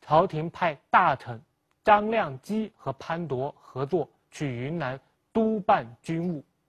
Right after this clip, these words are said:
张亮基是江苏徐州人，也是科举出身，仕途是在云南起步的，曾经担任过云南巡抚、云贵总督。现在朝廷让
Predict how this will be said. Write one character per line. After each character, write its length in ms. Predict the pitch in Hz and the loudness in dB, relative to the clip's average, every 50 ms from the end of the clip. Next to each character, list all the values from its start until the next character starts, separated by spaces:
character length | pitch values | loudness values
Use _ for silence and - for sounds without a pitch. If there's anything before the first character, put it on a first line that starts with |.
| _ _ _ _ _ _ _ _ _ _ _ _ _ _ _ _ _ _ _ _ _ _ _ _ _ _ _ _ _ | _ _ _ _ _ _ _ _ _ _ _ _ _ _ _ _ _ _ _ _ _ _ _ _ _ _ _ _ _
张 180 | - 196 196 214 | 4 4 4 4
亮 240 | 220 214 190 165 143 | 2 -2 -2 -4 -4
基 240 | - 190 202 196 | -4 -4 -2 -4
是 240 | 156 - - 160 143 - | -4 -4 -2 -2 -2 0
江 260 | - 185 175 180 175 | 0 0 0 0 -2
苏 200 | - - 185 175 | -4 -4 -4 -4
徐 300 | - - - 135 143 156 | -4 -6 -8 -6 -4 0
州 220 | 160 185 180 170 | 2 2 2 2
人， 180 | 151 127 117 - _ _ _ _ | 0 -4 -6 -10 _ _ _ _
也 200 | 127 127 123 113 | -2 -2 -2 -2
是 200 | - 165 156 - _ _ _ _ _ | -4 -6 -6 -6 _ _ _ _ _
科 320 | - - - 208 220 220 214 | -10 -2 4 6 6 6 6
举 240 | 214 - 123 104 - - | 4 -2 -10 -14 -14 -14
出 200 | - - 147 143 | -8 -6 -6 -4
身， 300 | - - 160 160 180 - _ _ _ _ _ _ _ _ _ | -2 -2 -2 -2 -2 -6 _ _ _ _ _ _ _ _ _
仕 300 | - - - 277 254 180 | -10 -2 0 2 2 2
途 300 | - - - 131 131 151 | 2 -2 -6 -8 -8 -8
是 180 | 143 - - 143 | -8 -6 -4 -2
在 160 | 151 135 120 | -2 -2 -2
云 300 | 117 120 135 165 202 208 | -2 -2 -2 -2 0 0
南 220 | 180 143 143 165 - | -2 -4 -4 -8 -12
起 280 | - - - - 117 | -14 -14 -12 -10 -12
步 300 | 110 _ - 208 185 139 | -10 _ -4 -2 -2 -2
的， 120 | 113 - - _ _ _ _ _ _ _ _ | -4 -8 -14 _ _ _ _ _ _ _ _
曾 320 | - - 139 147 175 202 | -6 -4 -2 0 0 0
经 180 | 185 220 214 202 | 0 0 0 0
担 240 | - 214 208 202 | 2 2 2 2
任 220 | 208 208 185 156 131 | 2 0 -2 -2 -4
过 200 | 143 131 113 107 | -4 -4 -4 -6
云 260 | 107 117 131 160 185 | -8 -6 -4 -4 -4
南 160 | 170 147 147 147 | -4 -4 -6 -8
巡 280 | - - 139 151 185 | -8 -8 -6 -6 -6
抚、 220 | 165 - - 113 107 110 - | -6 -10 -12 -20 -20 -14 -10
云 240 | 113 117 117 139 160 | -6 -6 -4 0 2
贵 160 | 196 170 135 | 2 2 2
总 180 | - 110 107 107 _ | 0 -6 -14 -12 _
督。 180 | - 143 147 - _ _ _ _ _ _ _ _ _ _ _ _ _ _ _ | -8 -8 -8 -8 _ _ _ _ _ _ _ _ _ _ _ _ _ _ _
现 200 | - - 160 139 | -2 0 0 0
在 240 | 131 147 131 117 - _ _ _ _ _ _ - | 0 0 -2 -2 -4 _ _ _ _ _ _ -8
朝 260 | - - 147 170 - | 0 4 6 6 6
廷 240 | 185 - 147 139 151 | 4 2 -2 -4 -2
让 180 | 165 156 135 | 0 0 -2